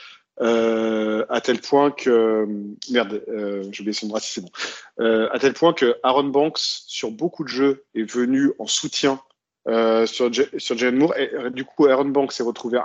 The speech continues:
un peu perdu et nous a sorti le plus mauvais match, euh, de sa carrière sous, euh, sous les couleurs de San Francisco, euh, face aux Vikings. Et je sais pas pourquoi, euh, est-ce que c'est lié à un manque de confiance envers Moore ou, ou pas, mais j'ai trouvé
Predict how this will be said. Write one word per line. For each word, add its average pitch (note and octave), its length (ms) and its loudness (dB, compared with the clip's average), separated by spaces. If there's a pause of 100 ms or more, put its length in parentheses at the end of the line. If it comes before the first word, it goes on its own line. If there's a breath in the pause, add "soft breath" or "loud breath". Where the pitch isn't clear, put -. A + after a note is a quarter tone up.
un E3 80 2
peu E3 120 0
perdu D3 460 -2
et C3 80 -4
nous A#2+ 160 -4
a B2 40 -2
sorti - 300 -4
le C3 80 -2
plus A#2+ 160 -6
mauvais C#3+ 260 6
match, C#3+ 400 0
euh, A#2+ 180 2 (580 soft breath)
de A#2+ 60 -6
sa B2+ 120 -2
carrière C#3 380 4
sous, B2 260 -2
euh, A#2 300 4
sous C3 160 -4
les B2+ 60 -4
couleurs C#3 180 0
de B2+ 60 -2
San A#2+ 160 -8
Francisco, C3+ 600 0
euh, A#2+ 200 4 (480 soft breath)
face C3 180 -4
aux C#3 40 -2
Vikings. B2+ 600 -2
Et A2+ 120 -4
je A2 120 -8
sais - 100 -16
pas F3+ 120 2
pourquoi, D3 840 0
euh, A#2 560 -2 (260)
est-ce C3+ 100 -6
que D#3 80 -6
c'est D#3 100 -2
lié D3 100 2
à C#3+ 40 4
un C3+ 40 2
manque D3 180 0
de C#3+ 60 -2
confiance C#3+ 420 -6
envers B2 200 0
Moore C3+ 340 -2
ou, - 100 -20 (280)
ou A#2+ 60 -16
pas, D#3 180 2
mais D3+ 140 -2
j'ai A#2+ 120 -2
trouvé D3+ 480 -4